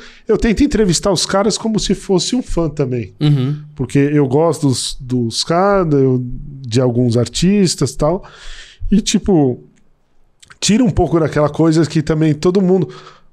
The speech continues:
Speaker 1: pô, a, por exemplo, a Maiara e Maraísa terminou com o namorado. Pô, vai lá, o, o,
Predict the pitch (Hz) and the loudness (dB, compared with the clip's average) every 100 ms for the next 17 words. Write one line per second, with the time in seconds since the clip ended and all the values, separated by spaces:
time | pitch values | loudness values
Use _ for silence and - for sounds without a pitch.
0 | - 190 131 98 165 160 127 117 107 98 | 0 2 2 -2 -8 -6 -4 -4 -6 -8
1 | 98 - 131 127 117 110 113 123 139 139 | -10 -2 -2 0 -2 -4 -4 -2 0 0
2 | 143 135 139 151 185 185 180 175 170 180 | 2 2 2 2 0 0 0 2 4 2
3 | 180 175 175 175 175 156 135 113 107 98 | 2 0 0 2 2 2 2 0 -4 -4
4 | 170 147 113 104 135 156 151 160 151 143 | -4 -4 -6 -8 -6 -4 -2 -2 -4 -8
5 | 180 - 165 190 | -16 -12 -12 -12